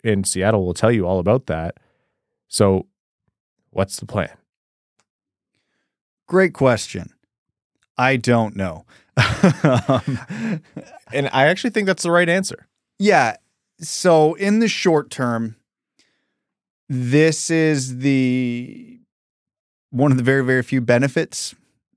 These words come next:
Speaker 2: to the boatload of injuries the Red Wings have had is that they're not healthy scratching three guys every night 'cause they don't have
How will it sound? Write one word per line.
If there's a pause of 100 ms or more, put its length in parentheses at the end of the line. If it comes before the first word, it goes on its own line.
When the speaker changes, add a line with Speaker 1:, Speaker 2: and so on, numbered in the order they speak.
Speaker 2:
to
the
boatload
of
injuries
the
Red
Wings
have
had
is
that
they're
not
healthy
scratching
three
guys
every
night
'cause
they
don't
have